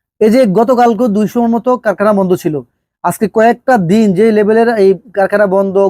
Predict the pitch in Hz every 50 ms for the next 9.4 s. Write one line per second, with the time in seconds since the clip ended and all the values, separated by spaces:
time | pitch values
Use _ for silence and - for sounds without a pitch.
0 | 175 - _ - 160 147 160 180 202 190 - - 208 196 202 180 143 160 196 233
1 | 202 - - 180 151 - _ _ _ _ _ _ _ - 202 208 185 240 247 196
2 | 185 208 208 - - - - 247 262 226 214 - - 190 170 160 170 190 208 247
3 | 277 214 202 226 - - - 156 135 - _ _ _ _ _ - 156 180 208 220
4 | 220 202 202 - 247 214 165 165 165 180 180 196 247 262 202 269 240 233 190 -
5 | - 196 175 - - 160 165 170 175 214 226 202 220 233 240 262 247 220 226 220
6 | 220 220 202 185 240 240 233 - 170 190 180 - 254 247 - 240 233 233 - -
7 | 254 262 240 - _ _ _ _ _ _ _ - 156 185 196 190 180 160 233 -
8 | 202 196 196 180 196 175 156 185 185 170 233 262 262 - _ _ _ _ - 180
9 | 175 160 180 180 196 175 190 208